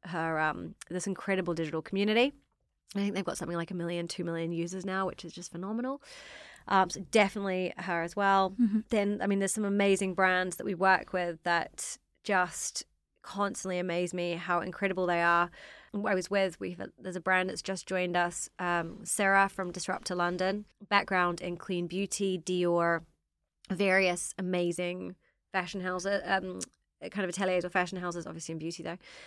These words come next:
Speaker 2: Mm-hmm.
Speaker 1: Um, but what he is doing with his new brand is just incredible. And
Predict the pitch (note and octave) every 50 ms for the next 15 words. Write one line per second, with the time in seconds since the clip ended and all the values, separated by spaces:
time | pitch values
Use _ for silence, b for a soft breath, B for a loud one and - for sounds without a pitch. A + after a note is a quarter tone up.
0 | B B G#3+ G3 G#3+ G3+ F#3+ F3+ F3 F3 E3+ E3+ E3+ - - - - _ _ _
1 | - G3 - - F#3 F3 F3+ F#3+ F#3+ F#3 - - - E3 G3 F#3 F#3 F3+ F3 -
2 | - F3 E3+ E3 E3+ E3+ E3+ D#3 D#3+ F3+ E3 F3 F3 E3 D#3+ D#3+ E3+ E3 D#3+ E3
3 | E3+ F3 G3 G3+ G3 - - _ _ G3 F3+ - E3+ - - E3+ D#3+ - - F3
4 | D#3+ E3+ E3 E3+ E3 F#3 G#3 b b b b _ - F#3+ F#3 F#3 F3+ F3 F3+ F#3
5 | F#3 F#3 F#3 -